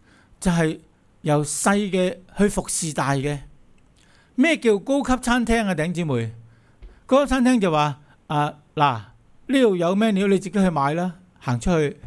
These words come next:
食完之後啦，你自己執，執一盤喎，係咪？呢啲係咪叫高級餐廳啊？呢個叫平價餐廳喎。高級餐廳係點啊？你行到門口就話，啊，劉生，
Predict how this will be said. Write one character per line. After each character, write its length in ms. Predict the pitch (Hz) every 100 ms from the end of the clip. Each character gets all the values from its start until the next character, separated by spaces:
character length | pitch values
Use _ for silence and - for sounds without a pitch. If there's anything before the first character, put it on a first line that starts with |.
| - - - _ _ _ _ _
食 160 | - 226
完 220 | 190 175
之 160 | - 269
後 160 | 202
啦， 180 | 175 135
你 60 | 123
自 180 | 147 175
己 160 | 175 220
執， 160 | 220 - - - _ _
執 100 | -
一 200 | 208 -
盤 40 | 196
喎， 480 | 143 151 151 117 95 - _ _ _ _ _ _
係 60 |
咪？ 180 | 120 120 120
呢 140 | 214 190
啲 80 |
係 40 | 185
咪 100 | 135
叫 140 | 143
高 180 | 127 160
級 120 | 160
餐 260 | 151 143 135
廳 200 | 135 123
啊？ 160 | 110 - - _ _ _ _
呢 80 | 196
個 80 | 190
叫 120 | 151
平 280 | - 127 113
價 180 | 143 143
餐 240 | 160 160
廳 200 | 156 156
喎。 200 | 139 117 - - _ _
高 160 | - 226
級 100 | 202
餐 200 | 214 214
廳 140 | 214
係 60 | 170
點 140 | 139
啊？ 220 | 170 147 131 - -
你 60 |
行 160 | 190 160
到 100 | 185
門 180 | 156 131
口 160 | 139
就 120 | 180 151
話， 40 |
啊， 180 | 143 170
劉 120 | 143
生， 320 | 120 196 202